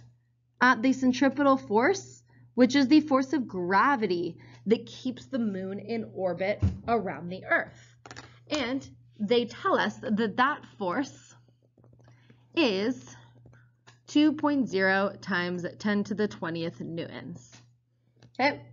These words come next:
and that is the force of gravity. It is the centripetal force.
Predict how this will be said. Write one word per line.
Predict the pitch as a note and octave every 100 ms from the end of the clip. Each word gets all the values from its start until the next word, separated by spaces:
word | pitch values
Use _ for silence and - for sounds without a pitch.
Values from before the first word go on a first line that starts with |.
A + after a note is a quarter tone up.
| - _ _ _
and | C4 C4+
that | B3+ B3+ - -
is | G#3+ G#3+ A3
the | G#3 F3+ G3 F#3+
force | G3+ F#3
of | F#3
gravity. | - D#4 C#4+ C#4+ -
It | F#3+
is | E3+ F3
the | G3 F3+
centripetal | - F#3+ - F#3 - -
force. | - - - - -